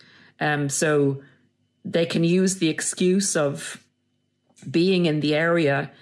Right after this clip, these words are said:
to bump into you, so to speak, to try and bump you off at a later stage, so to speak. Anyway, I jest, but that's the type of hoover.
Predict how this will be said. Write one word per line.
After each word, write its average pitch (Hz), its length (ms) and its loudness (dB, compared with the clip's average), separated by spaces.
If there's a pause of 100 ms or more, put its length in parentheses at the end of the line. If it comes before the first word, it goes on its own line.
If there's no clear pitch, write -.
(240)
to - 100 -2
bump 175 400 -2 (160)
into 190 360 0
you, 156 420 0 (100)
so 151 240 -2
to 143 120 -6
speak, 151 640 -6 (260)
to - 100 -6
try 156 260 -2
and 160 200 -4 (140)
bump 160 300 -4
you 156 140 0
off 165 260 0
at 151 100 -4
a 147 60 -4
later 147 300 -2
stage, 160 600 -4 (140)
so 165 240 -2
to - 100 -6
speak. 160 540 -4 (520)
Anyway, 160 280 0
I 151 120 0
jest, 160 480 -4
but - 120 -4
that's 180 240 -4
the 175 80 -4
type 160 280 -4
of - 100 -14
hoover. 165 640 0